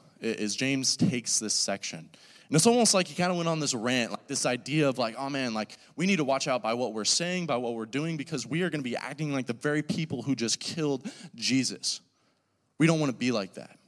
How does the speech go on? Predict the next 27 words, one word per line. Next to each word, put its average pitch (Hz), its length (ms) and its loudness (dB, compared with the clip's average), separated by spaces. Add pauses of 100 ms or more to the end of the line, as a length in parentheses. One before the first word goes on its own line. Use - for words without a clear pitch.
(720)
And 156 80 0
so 190 100 6
he 180 80 6
takes 220 300 2
this 190 160 0
one 196 180 2
section 185 500 2
and 135 120 0
he 139 80 0
goes 165 240 4
into 170 180 0
the 143 100 -4
next, 151 360 2
and 135 100 -2
I 131 60 2
love 196 300 4
how 185 180 4
self-explanatory 151 1200 0
this 110 160 -2
whole 120 160 0
chapter 117 380 -2
is, 113 120 2
because 127 280 0
it's 123 100 -4
something 185 320 2
that 139 220 0
we, 175 240 -4